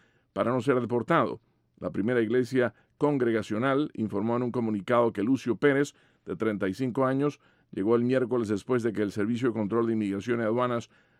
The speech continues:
se negara a cancelar su orden de deportación. Al cierre, el gobierno de España rechazó este jueves la amenaza del líder de Cataluña de declarar la independencia si no se inician conversaciones y convocó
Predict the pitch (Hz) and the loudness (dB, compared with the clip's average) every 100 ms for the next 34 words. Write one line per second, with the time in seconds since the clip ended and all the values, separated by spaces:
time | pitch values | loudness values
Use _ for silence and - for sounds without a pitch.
0 | _ - 101 101 117 117 117 104 104 98 | _ -6 -4 0 2 4 2 0 -2 0
1 | 101 107 107 - - 113 110 104 107 104 | 0 2 0 -4 -6 2 2 2 -2 -2
2 | 101 98 98 98 95 101 165 139 - - | -2 -2 -4 -4 -4 -4 0 -2 -2 -16
3 | _ _ _ 92 92 147 170 139 208 - | _ _ _ -4 -4 0 2 2 -4 -6
4 | _ _ _ 151 156 160 160 151 120 151 | _ _ _ -2 0 2 4 4 4 0
5 | 175 202 175 123 113 143 131 123 151 135 | 0 0 0 -2 0 0 0 2 4 4
6 | 131 - _ _ _ - 120 120 135 131 | 0 -4 _ _ _ -2 0 2 0 2
7 | 127 117 127 147 135 113 110 110 - 143 | 2 2 4 6 6 2 0 0 2 4
8 | 147 165 196 _ _ - 104 95 104 123 | 4 2 -2 _ _ -2 0 2 2 2
9 | 120 120 107 101 101 131 151 135 151 143 | 2 2 0 -2 0 2 2 2 0 -2
10 | _ _ - 117 135 120 127 123 127 117 | _ _ -6 -2 0 0 0 0 -2 0
11 | 113 107 104 98 151 151 139 110 107 101 | -2 0 -2 0 2 2 -2 -4 -2 -2
12 | 104 135 | 0 -2